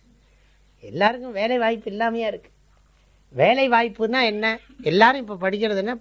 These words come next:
பள்ளிக்கூடத்துல படிக்கணும், பரீட்சை பாஸ் பண்ணணும், ஒண்ணு வியாபாரம் பண்ணணும், இல்லாட்டி வேலைக்கு போகணும், பணம் சம்பாதிக்கணும், கூடி மட்டும் வேலையை கம்மியா பண்ணணும், அப்ப வந்து லீவெல்லாம் நிறைய போட்டுக்கணும்,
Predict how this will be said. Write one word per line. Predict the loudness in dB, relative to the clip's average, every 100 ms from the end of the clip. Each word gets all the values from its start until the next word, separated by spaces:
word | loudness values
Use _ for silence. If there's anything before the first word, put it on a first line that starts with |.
| -2
பள்ளிக்கூடத்துல | 0 2 2 2 2
படிக்கணும், | 2 0 -4 -4 -6 _ _ _ _
பரீட்சை | -2 -2 -2 -2
பாஸ் | 0 -2 -4
பண்ணணும், | -8 -6 -6 -8 -12 _ _ _
ஒண்ணு | -2 0 2
வியாபாரம் | 2 2 2 -2 -2
பண்ணணும், | -6 -6 -4 -4 -6 -16 -20 -12
இல்லாட்டி | -6 0 0 0 -2
வேலைக்கு | 0 0 -2 -4
போகணும், | -2 0 0 -4 -8 _ _ _ 0
பணம் | 2 2
சம்பாதிக்கணும், | -2 -2 0 0 -4 -4 -2 -4 -8 _ _ _ _ _ _ _
கூடி | 2 2 2
மட்டும் | 0 2 2
வேலையை | 2 0 -2
கம்மியா | -4 0 0 2
பண்ணணும், | 0 2 0 0 -4 _ _ _ _ _ _
அப்ப | 0 2
வந்து | 2 2
லீவெல்லாம் | 4 4 4 4 4
நிறைய | 2 0
போட்டுக்கணும், | 2 2 4 4 4 2